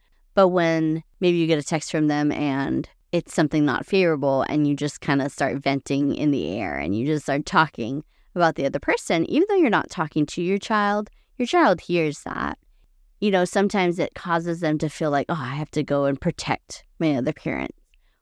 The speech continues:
Or sometimes it feels like, "I have to go and appease you and make you feel better." And so they really are in the middle,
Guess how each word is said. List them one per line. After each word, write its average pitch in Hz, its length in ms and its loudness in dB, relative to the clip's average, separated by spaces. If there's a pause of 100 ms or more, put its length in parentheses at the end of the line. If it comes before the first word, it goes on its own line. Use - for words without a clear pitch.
(140)
Or 151 500 2
sometimes 151 540 0
it - 120 -6
feels 147 300 -2
like, 139 220 0
"I 147 120 -2
have 156 160 -2
to - 180 -4 (180)
go 151 200 0
and 147 80 0
appease 151 480 -2
you 185 360 0
and 147 120 0
make 151 220 0
you 185 140 0
feel 143 320 -2
better." - 420 -4 (400)
And 196 100 0
so 185 180 4
they 202 180 2
really 190 320 2
are 147 240 0
in 156 180 0
the 160 80 2
middle, 147 460 -2